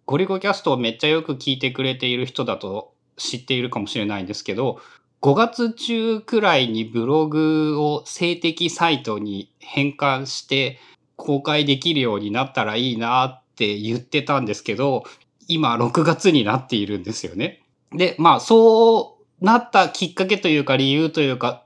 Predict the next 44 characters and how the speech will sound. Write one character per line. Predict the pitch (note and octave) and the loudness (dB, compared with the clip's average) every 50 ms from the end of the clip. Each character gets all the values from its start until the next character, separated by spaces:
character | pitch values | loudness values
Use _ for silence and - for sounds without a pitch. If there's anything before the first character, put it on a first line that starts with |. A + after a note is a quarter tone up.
| _ - | _ -14
そ | - - E3 E3 | -10 -8 -8 -4
こ | - G#3+ G#3+ A3 A3 A3 G#3 - - - - - _ _ _ _ _ | -2 0 2 2 4 2 2 0 -2 -10 -20 -20 _ _ _ _ _
ら | F3+ G#3 A3+ | 2 2 4
辺 | - A3+ A#3 A#3 A3+ | 4 4 4 4 4
の | A3+ A3+ A3 | 2 0 0
タ | - G#3 G#3+ A3+ | 2 2 2 2
イ | A3+ A3 | 0 0
ミ | G#3+ A3 G#3+ G#3 | 0 -2 -2 -2
ン | G3+ G3 | -2 0
グ | G3+ G3 | 0 0
で、 | G3 G#3+ G#3+ D#3 - - - _ _ _ | 2 2 0 0 -2 -4 -8 _ _ _
そ | - - D#3+ C#3 | -10 -6 -4 -2
の、 | B2 A#2+ A#2+ A2+ A2 G#2 - - _ _ _ _ _ _ _ | -2 -2 -2 -4 -4 -6 -10 -18 _ _ _ _ _ _ _
ど | - C#3+ E3+ | 2 2 2
う | F3 | 2
し | E3+ - G#3+ | 4 4 4
よ | A3 G#3+ | 4 4
っ | G#3+ | 2
か | - G#3+ G3 | 0 2 2
な | F#3+ F#3+ F#3+ G3+ A3 | 4 6 6 6 4
っ | A3 - | 4 2
て | E3+ | 0
ず | C3+ C3 D3 E3 F3+ | 0 0 0 0 0
っ | F#3 | 0
と | F#3 - G3 | 0 0 0
悩 | F#3 F#3 F#3 F#3 F#3+ G3+ G#3 G#3+ | 2 2 4 4 6 4 4 4
ん | G3+ F#3 E3+ | 2 0 2
で | E3+ D#3+ | 2 2
い | D3+ C#3+ C#3+ D3 | 2 2 0 -2
て、 | - G3+ G#3 G#3 E3 A#2 F#2+ - - _ _ _ _ _ _ _ | -2 0 2 2 2 2 0 -4 -10 _ _ _ _ _ _ _
オ | - D3 | -4 -2
ブ | G3 A#3+ | -2 0
シ | - C#4+ C4+ | 0 0 2
デ | C4 C4 | 4 4
ィ | C4 | 4
ア | C4 | 6
ン | A#3+ | 6
パ | B3 A#3+ | 4 4
ブ | A3 F3+ | 4 4
リ | C#3 B2 | 2 0
ッ | |
シ | B2 - - C#3 | 0 -2 -2 -2
ュ | B2+ | 0
に、 | C3+ C3+ A#2+ G#2 - - | 0 0 0 -2 -6 -10